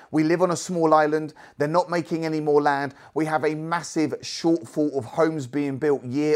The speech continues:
on year. Demand for rents in many parts of the country are the highest we have ever seen them.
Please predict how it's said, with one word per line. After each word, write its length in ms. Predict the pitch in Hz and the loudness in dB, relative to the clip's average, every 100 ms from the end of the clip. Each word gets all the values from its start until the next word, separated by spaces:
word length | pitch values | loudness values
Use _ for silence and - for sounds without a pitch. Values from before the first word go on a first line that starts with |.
| - | 0
on 260 | 131 120 117 | 0 -2 -2
year. 340 | 131 123 120 - - _ - | 0 0 -2 -12 -20 _ -2
Demand 580 | 143 147 160 160 160 139 | -2 2 4 4 2 -2
for 180 | - 139 | -4 -4
rents 420 | 120 143 139 - | 0 0 0 -6
in 240 | - 135 135 | -12 -10 -6
many 260 | 143 151 | -6 -6
parts 340 | 135 143 139 - | -2 -2 -2 -4
of 80 | 120 | -10
the 60 | |
country 560 | 123 131 127 - 127 120 | -8 -8 -8 -6 -6 -2
are 180 | 123 120 | 0 0
the 100 | 123 | 0
highest 640 | 117 - 143 165 170 - 135 | -6 -4 0 0 -2 -6 -4
we 100 | 135 | -4
have 140 | 113 - - | -4 -6 0
ever 300 | 165 170 170 | 0 2 -4
seen 340 | - 127 120 | -2 -2 -2
them. 240 | 117 117 | -4 -4